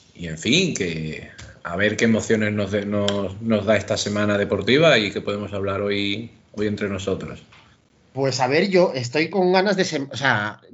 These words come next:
Speaker 2: como decía Jota, ha dejado entrever, eh, a lo mejor las bicicletitas son lo que menos chicha nos ha dado esta semana pasada, estos últimos días, con lo cual tengo ganas de esta próxima, última semana de Giro,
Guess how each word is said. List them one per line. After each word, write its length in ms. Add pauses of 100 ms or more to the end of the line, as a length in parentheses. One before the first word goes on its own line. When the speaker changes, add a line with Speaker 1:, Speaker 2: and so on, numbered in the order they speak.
(120)
Speaker 2:
como 140
decía 260
Jota, 300
ha 20
dejado 680
entrever, 680
eh, 420
a 120
lo 100
mejor 280
las 160
bicicletitas 580
son 160
lo 160
que 80
menos 320
chicha 280
nos 120
ha 60
dado 160
esta 240
semana 380
pasada, 380
estos 220
últimos 320
días, 360 (1200)
con 140
lo 100
cual 180
tengo 220
ganas 680 (220)
de 220
esta 640
próxima, 540
última 420
semana 260
de 80
Giro, 420